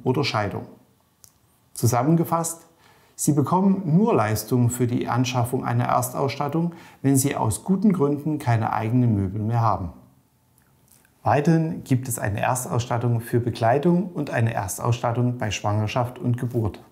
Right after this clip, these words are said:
Bei der Erstausstattung bei Schwangerschaft und Geburt gibt es einen Grundsatz. Sie bekommen Dinge einmal und sollen sie dann wiederverwenden,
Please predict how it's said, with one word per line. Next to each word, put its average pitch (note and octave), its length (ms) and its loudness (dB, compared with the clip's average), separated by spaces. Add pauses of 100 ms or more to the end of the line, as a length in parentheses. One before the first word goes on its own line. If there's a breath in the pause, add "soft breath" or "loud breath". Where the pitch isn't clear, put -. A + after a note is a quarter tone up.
(840 loud breath)
Bei B2 100 2
der B2 100 4
Erstausstattung D#3 840 0
bei G#2+ 140 0
Schwangerschaft B2 640 -2
und G#2+ 160 -2
Geburt B2+ 480 -2
gibt A#2+ 220 -6
es A#2 100 -6
einen B2+ 220 2
Grundsatz. B2+ 580 -2 (540 loud breath)
Sie - 180 0
bekommen C#3 500 2
Dinge D3 360 0
einmal E3 640 2
und A#2+ 140 6
sollen A#2+ 340 2
sie A#2 220 -2
dann G#2 320 -2
wiederverwenden, B2+ 880 0